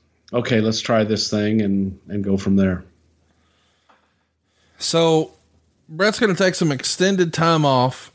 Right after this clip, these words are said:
Speaker 2: between now and the end of the year, really for the first time in ten years of working there. But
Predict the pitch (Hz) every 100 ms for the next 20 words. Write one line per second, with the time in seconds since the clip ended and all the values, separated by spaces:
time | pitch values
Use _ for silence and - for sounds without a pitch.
0 | 120 123 143 135 127 139 139 127 131 131
1 | 127 120 113 107 113 175 185 147 160 123
2 | 143 135 - 139 135 120 107 147 135 131
3 | 120 110 110 131 120 107 101 95 107 113
4 | 113